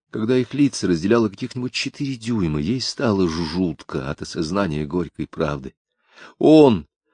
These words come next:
он тот самый человек, которого она надеялась найти в Бостоне.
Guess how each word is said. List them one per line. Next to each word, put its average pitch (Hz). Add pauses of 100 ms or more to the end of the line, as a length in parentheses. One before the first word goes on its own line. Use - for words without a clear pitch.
(340)
он 160
тот 131
самый 104
человек, 95
которого 104
она 117
надеялась 101
найти 95
в 82
Бостоне. 101